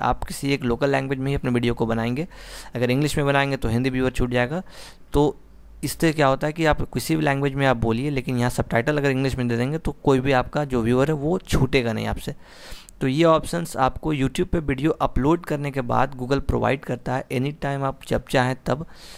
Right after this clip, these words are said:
इन चीज़ों में बदलाव ला सकते हैं, चाहे वो टाइटल हो या फिर वीडियो के अंदर का कंटेंट हो, ऑडियो हो या फिर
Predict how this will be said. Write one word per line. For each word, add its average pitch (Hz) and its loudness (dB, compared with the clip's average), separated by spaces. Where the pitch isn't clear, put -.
इन 131 -4
चीज़ों 127 0
में 143 -2
बदलाव 120 2
ला 117 2
सकते 131 -6
हैं, 131 -4
चाहे 110 -4
वो 110 -2
टाइटल 123 -2
हो 139 -2
या 113 -2
फिर 127 -4
वीडियो 123 -2
के - -4
अंदर 113 0
का 113 -4
कंटेंट 131 -4
हो, 135 -4
ऑडियो 127 0
हो 135 -2
या 120 -6
फिर 143 -6